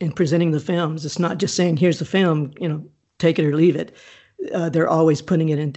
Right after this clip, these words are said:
into context. What you have now is Criterion having another outlet in that, uh, anything that was restricted in the past about licensing and, uh, uh, getting films from, from different sources, now,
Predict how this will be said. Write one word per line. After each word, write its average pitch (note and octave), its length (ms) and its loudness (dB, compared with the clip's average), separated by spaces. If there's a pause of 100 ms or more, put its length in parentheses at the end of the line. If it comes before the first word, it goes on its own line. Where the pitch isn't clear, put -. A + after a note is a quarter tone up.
into D#3+ 240 -6
context. D3+ 800 -6 (640)
What F3 220 -4
you F3+ 80 0
have G#3 260 -2
now F#3 280 -2
is F3 360 -4
Criterion F#3 720 -2
having F3 300 -2
another D#3+ 380 0
outlet F3 520 -2 (460)
in F#3 180 0
that, F3 300 -4
uh, E3+ 220 -2 (520)
anything G3+ 440 4
that - 420 -6
was E3 200 -4
restricted F#3 480 0
in D#3+ 120 -2
the D3+ 80 -2
past E3+ 560 -4
about D#3+ 360 -6
licensing D#3+ 680 -2
and, D3+ 220 -2
uh, D#3+ 240 -4 (1120)
uh, D#3 120 0 (140)
getting D#3 300 4
films D#3 420 0
from, - 320 -4
from D#3+ 160 -4
different D#3 340 -4
sources, E3+ 580 -2 (400)
now, E3+ 480 2